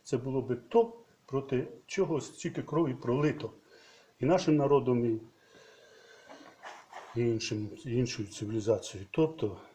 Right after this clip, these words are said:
я виконував відповідно до чинного законодавства, от саме як журналіст, шукав матеріали,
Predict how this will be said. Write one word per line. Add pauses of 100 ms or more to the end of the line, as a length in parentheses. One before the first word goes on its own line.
(720)
я (100)
виконував (580)
відповідно
до
чинного
законодавства, (540)
от
саме (1160)
як
журналіст, (120)
шукав
матеріали,